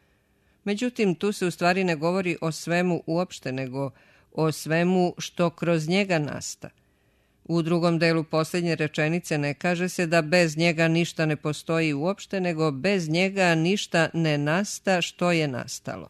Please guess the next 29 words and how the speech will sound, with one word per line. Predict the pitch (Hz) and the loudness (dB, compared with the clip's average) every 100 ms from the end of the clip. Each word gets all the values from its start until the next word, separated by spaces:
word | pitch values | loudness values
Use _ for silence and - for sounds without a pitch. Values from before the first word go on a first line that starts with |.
| _ _ _ _ _ _ _ _ _ _ _ - | _ _ _ _ _ _ _ _ _ _ _ -2
Jasno | 160 160 - 170 | 0 0 0 0
je | |
da | 160 156 | 0 -2
se | - 147 | 0 0
ovde | 151 151 156 | 0 0 -2
govori | 151 160 160 151 | 0 0 0 0
o | 139 | 0
Bogu | 156 175 160 151 | -2 -2 -2 -4
kao | - 160 151 | 2 2 2
uzroku | 160 170 190 190 - 151 | 0 0 2 0 0 -4
postojanja | - 165 185 - 190 170 147 | -4 -2 -2 -2 -2 0 -2
svih | 139 208 220 | -4 -6 -6
nastalih | 160 143 135 - 143 131 127 | -4 -4 -4 -4 -6 -6 -10
stvari, | - - - - 120 | -12 -10 -10 -8 -6
ali | 127 151 | -4 -2
nije | 156 151 151 | 0 0 0
teško | - 160 165 170 | 0 -2 -2 -4
pretpostaviti | 151 160 - 165 - 175 160 - 156 | -2 -2 -2 -4 -2 -2 -2 -2 -4
postojanje | - 170 165 - 165 156 151 - | 0 -2 -2 0 2 2 0 0
nenastalih, | 165 196 196 147 143 - 185 196 214 - | 0 2 2 2 -2 -4 -6 -6 -6 -6
večnih | 143 139 - 180 190 | -6 -4 -6 -6 -6
stvari | - 175 180 180 170 | -6 0 0 0 -4
koje | - 170 | -2 -2
svoje | - 165 170 | 0 0 0
postojanje | 160 160 160 - 165 160 | 0 -2 -2 0 0 2
ne | 151 | 0
duguju | 143 156 208 220 190 | 0 -2 0 0 0
Božjem | 143 151 147 147 143 | 2 0 0 -2 -4
stvaranju. | 135 - - - 113 104 131 | -6 -10 -12 -10 -12 -8 -8